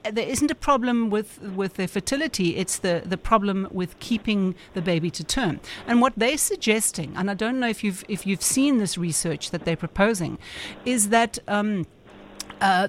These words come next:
because, uh, you know, miscarriage is a huge unknown, um, and we can also talk about some of the myths of that later. But they, th-, they were suggesting that, in fact, the timing of the pregnancy might be something that might assist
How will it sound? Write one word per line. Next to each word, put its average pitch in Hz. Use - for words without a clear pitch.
because, 208
uh, -
you 247
know, 190
miscarriage 202
is 190
a 180
huge 247
unknown, 165
um, 175
and 180
we 185
can 185
also 175
talk 190
about 170
some 180
of 170
the 170
myths 185
of 151
that 196
later. 180
But 202
they, 220
th-, 208
they 214
were 269
suggesting 196
that, 185
in 220
fact, -
the 208
timing 294
of 160
the 185
pregnancy 165
might 196
be 196
something 180
that 185
might 180
assist -